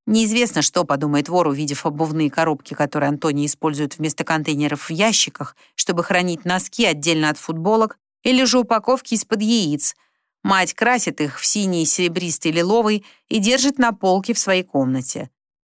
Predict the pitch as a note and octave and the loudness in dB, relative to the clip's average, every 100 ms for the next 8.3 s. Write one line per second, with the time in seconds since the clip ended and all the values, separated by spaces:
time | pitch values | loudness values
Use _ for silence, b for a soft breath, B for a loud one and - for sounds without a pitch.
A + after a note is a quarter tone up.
0 | _ - A#3+ C4 D4+ - G3 F#3+ A3 G3 | _ -4 0 4 2 2 0 2 0 0
1 | G3 E3 F#3+ F#3 F#3+ C3 - - - _ | -2 0 0 0 0 0 -4 -6 -18 _
2 | _ - A3+ C4 C4+ B3 A3 A3 - D#4 | _ -2 2 2 2 2 2 2 2 4
3 | C#4 G3+ D#3+ F3+ B3 - A#3 A#3 A3 G#3+ | 4 2 0 2 2 2 2 2 2 2
4 | A3+ G3+ G3 F3+ F3+ F#3+ F3 E3 E3+ E3+ | 2 2 0 0 2 2 4 2 0 2
5 | F#3 F3+ E3+ D#3+ E3+ F3+ E3 - E3+ D#3+ | 0 0 0 0 0 2 2 0 -2 -4
6 | E3 - F#3 - D#3+ F3+ E3+ D#3+ D#3 D#3+ | -2 0 0 0 2 2 2 0 0 -2
7 | F3 E3 D3+ D3+ D#3 D3 - D3+ D#3+ - | 0 0 0 0 0 2 2 0 0 -2
8 | D#3 - - | -2 -2 -6